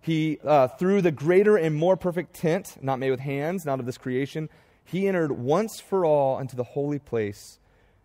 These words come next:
not by the means of the blood of goats and calves, but by means of his own blood, thus securing an eternal redemption." The priest himself became the sacrifice for us.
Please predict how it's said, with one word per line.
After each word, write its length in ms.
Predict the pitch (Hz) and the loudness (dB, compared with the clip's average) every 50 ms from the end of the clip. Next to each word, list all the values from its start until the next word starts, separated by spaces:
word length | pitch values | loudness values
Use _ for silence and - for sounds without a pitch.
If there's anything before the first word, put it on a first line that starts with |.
| _ _ _ _ - | _ _ _ _ -10
not 360 | - 123 147 175 214 240 220 | -6 0 2 4 4 4 4
by 160 | 226 240 233 | 6 4 6
the 100 | 220 220 | 6 4
means 280 | 208 202 202 196 190 156 | 2 2 0 0 -2 -4
of 80 | 160 160 | -4 -6
the 60 | 160 | -2
blood 200 | 143 165 165 160 | 2 2 2 2
of 120 | 147 131 | 2 0
goats 240 | 143 165 160 143 - | 0 0 0 0 -2
and 100 | 131 120 | -8 -12
calves, 720 | - - 202 214 208 127 110 113 117 127 123 - - - _ _ _ _ _ _ _ _ _ _ _ _ _ | -10 -8 -6 -6 -4 -4 -4 -6 -8 -10 -12 -18 -20 -20 _ _ _ _ _ _ _ _ _ _ _ _ _
but 100 | - 127 | -12 -8
by 140 | 120 147 151 | -6 -4 -4
means 240 | 156 160 156 135 127 | -4 -4 -6 -6 -6
of 80 | 131 | -6
his 160 | 127 127 117 - - | -8 -8 -10 -10 -10
own 460 | 131 151 151 151 151 151 151 143 143 - _ _ - | -8 -6 -6 -6 -6 -6 -6 -8 -10 -12 _ _ -10
blood, 520 | 131 135 147 151 143 123 135 127 110 127 - _ _ _ _ _ _ _ _ _ _ _ _ _ _ _ _ _ _ _ _ _ _ _ _ - | -8 -6 -4 -4 -4 -6 -8 -12 -16 -20 -20 _ _ _ _ _ _ _ _ _ _ _ _ _ _ _ _ _ _ _ _ _ _ _ _ 2
thus 260 | 147 156 139 - - | 2 2 2 0 -4
securing 460 | - 147 - - - 139 139 131 123 | -8 -8 -6 -6 -6 -4 -4 -4 -4
an 60 | 120 | -4
eternal 360 | 117 113 - - 131 127 120 | -6 -6 -8 -8 -8 -6 -6
redemption." 580 | 113 107 107 123 127 120 - - 107 98 95 - _ _ _ _ _ - | -6 -6 -6 -6 -8 -8 -8 -10 -10 -10 -10 -12 _ _ _ _ _ -6
The 80 | 139 | -6
priest 400 | - - - 185 196 185 - - | -6 -4 -2 0 0 0 -2 -4
himself 680 | 175 151 135 - - - 180 160 135 123 123 - - | -6 -6 -6 -8 -2 0 2 2 2 2 0 -4 -6
became 320 | - 143 - - 156 135 131 | -8 -8 -6 -6 -6 -6 -4
the 60 | 120 | -6
sacrifice 800 | 113 - - 151 147 143 - - 131 - - 117 107 107 107 - | -8 -6 -6 -6 -6 -6 -6 -8 -10 -8 -8 -8 -8 -8 -8 -12
for 240 | - - 151 156 180 | -12 -10 -8 -6 -6
us. 400 | 208 180 - - - - - _ | -6 -8 -10 -16 -20 -20 -20 _